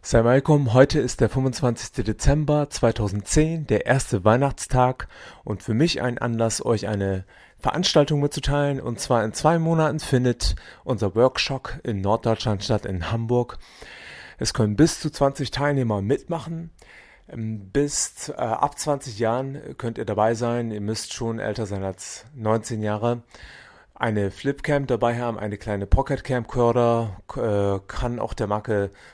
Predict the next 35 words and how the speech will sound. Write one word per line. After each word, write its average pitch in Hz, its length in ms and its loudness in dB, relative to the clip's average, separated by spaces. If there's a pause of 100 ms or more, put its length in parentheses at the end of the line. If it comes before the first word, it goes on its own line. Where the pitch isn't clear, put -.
von - 100 -8
der 101 80 -2
Marke 98 280 -4
Kodak 131 420 0
sein 113 380 0
oder 95 720 -4
Samsung, 117 560 0
ist 101 140 -8
völlig 120 280 -2
egal. 107 380 0 (360)
Hauptsache, 127 320 0
ihr 113 100 2
habt 117 120 0
so 120 80 -4
ein 107 80 -2
Ding 104 140 -2
dabei 104 420 0 (480)
und 104 320 -4
können 104 260 0
mit 104 140 -4
uns 107 380 -4
die 113 120 -6
ganzen 110 380 -2
Übungen 139 320 -2
machen. 139 260 -4
Es 117 200 -8
wird 139 100 -4
dabei 120 220 2
auch 117 200 -6
unser 110 280 -4
Bruder 98 320 -2
Dirk 160 240 -2
sein, 143 240 0
unser 98 260 0
Kameramann, 123 680 2